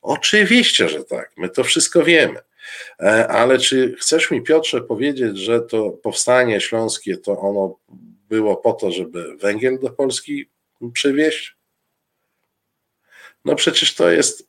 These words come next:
to jest jakiś, jakiś koszmar. E, e, naprawdę, proszę państwa, ta rezurekcja, e, śląska,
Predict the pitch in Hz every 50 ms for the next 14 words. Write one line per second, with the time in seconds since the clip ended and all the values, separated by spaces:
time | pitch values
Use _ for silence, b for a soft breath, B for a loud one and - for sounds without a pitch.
0 | _ _ - - 147 147 143 135 123 - - 117 113 110 - - - 107 95 -
1 | - - - - - _ _ _ _ - 117 110 113 107 - 107 - - - 104
2 | 85 - - - 76 73 - B B B B B B B B B B _ 87 92
3 | 101 104 104 107 107 107 - - 95 104 104 101 87 87 98 104 87 - 73 67
4 | - - - - - - - _ _ - B B B B B B B B B B
5 | B B B B B _ _ _ _ _ _ _ _ _ _ _ _ _ _ _
6 | _ _ _ _ _ 110 117 - - 147 131 101 - - 73 - - - 90 90
7 | 90 95 98 90 82 - - - 65 71 - - 78 76 71 - - B B B
8 | B B B B - - 98 113 107 - 120 120 - 139 156 - - - - -
9 | 131 127 123 120 120 113 - - - - 95 98 98 98 95 92 90 87 87 82
10 | 82 82 71 76 - - - - - 123 107 107 127 117 - - 117 110 104 101
11 | 101